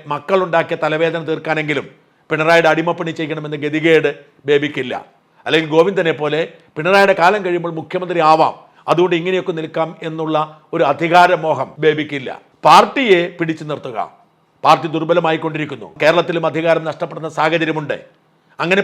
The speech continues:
പാർട്ടിയെ ഒന്നേ എന്ന നിലയിൽ കെട്ടിപ്പടുക്കുക എന്ന ലക്ഷ്യം മാത്രമാണ് ബേബിക്കുള്ളത്. ആ ബേബിയുടെ അധികാരാരോഹണം തീർച്ചയായും പിണറായിക്ക് വലിയ തലവേദനയാകും. വരും ദിവസങ്ങൾ നമ്മൾ അറിയാൻ പോകുന്നതേ ഉള്ളൂ. കെ കെ ശൈലജയെ പോലെ തഴയപ്പെട്ട ജനപ്രിയ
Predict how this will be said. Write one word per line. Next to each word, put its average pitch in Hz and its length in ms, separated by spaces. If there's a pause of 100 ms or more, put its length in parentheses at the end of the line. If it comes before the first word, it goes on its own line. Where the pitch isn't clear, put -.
പാർട്ടിയെ 175 480 (460)
ഒന്നേ 226 300 (120)
എന്ന 175 200
നിലയിൽ 165 300
കെട്ടിപ്പടുക്കുക 160 640 (240)
എന്ന 151 180
ലക്ഷ്യം 151 360
മാത്രമാണ് 147 440 (400)
ബേബിക്കുള്ളത്. 107 580 (400)
ആ 156 40 (120)
ബേബിയുടെ 160 500 (260)
അധികാരാരോഹണം 147 1000 (460)
തീർച്ചയായും 170 440
പിണറായിക്ക് 151 440
വലിയ 147 180 (400)
തലവേദനയാകും. 160 760 (280)
വരും 214 260
ദിവസങ്ങൾ 170 360
നമ്മൾ 156 200
അറിയാൻ 165 320
പോകുന്നതേ 151 400
ഉള്ളൂ. 127 160 (460)
കെ 147 160
കെ 175 140
ശൈലജയെ 156 440
പോലെ 151 160 (100)
തഴയപ്പെട്ട 185 500 (540)
ജനപ്രിയ 175 400